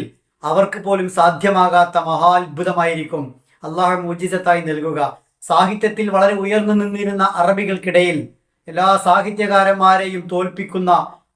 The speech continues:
മഹാത്ഭുതമായി ഖുർആൻ അവതരിപ്പിച്ചതുപോലെ, മാജിക്,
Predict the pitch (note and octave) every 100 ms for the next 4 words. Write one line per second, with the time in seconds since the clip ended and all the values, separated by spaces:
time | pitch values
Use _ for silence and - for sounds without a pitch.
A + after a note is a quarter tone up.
0 | - E3 F3 F#3+ G3 D#3+ F#3 F#3 F3+ F3
1 | D#3+ D#3 F3 E3 D#3+ E3 D#3+ E3 D3 D#3
2 | E3 D3 D3 D3+ D3+ C3+ - _ _ D#3+
3 | F#3 F3 G3 G#3+